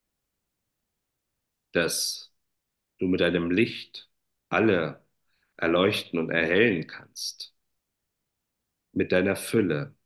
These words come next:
mit dem Frieden Gottes. Wir brauchen nicht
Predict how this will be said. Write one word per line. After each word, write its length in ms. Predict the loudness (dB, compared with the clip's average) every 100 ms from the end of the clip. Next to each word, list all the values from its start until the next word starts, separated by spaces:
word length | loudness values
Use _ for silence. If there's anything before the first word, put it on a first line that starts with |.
| _
mit 120 | -2
dem 160 | 0 0
Frieden 440 | -2 -4 -4 -2
Gottes. 760 | -2 -2 -6 -14 -12 -12 -14 -20 _ _ _ _ _ _ _ _ _ _ _ _
Wir 100 | -10
brauchen 560 | -2 0 0 0 0
nicht 560 | 0 -2 -6 -16 -20